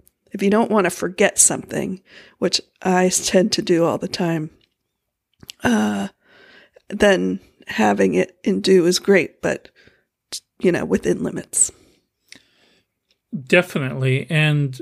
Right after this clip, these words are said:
Speaker 2: one thing I've been trying to do is track some habits in OmniFocus,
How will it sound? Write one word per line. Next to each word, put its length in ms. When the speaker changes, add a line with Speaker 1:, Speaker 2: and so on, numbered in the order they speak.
Speaker 2:
one 340
thing 220
I've 360
been 500
trying 840
to 140
do 460
is 400
track 800
some 280
habits 640
in 360
OmniFocus, 1200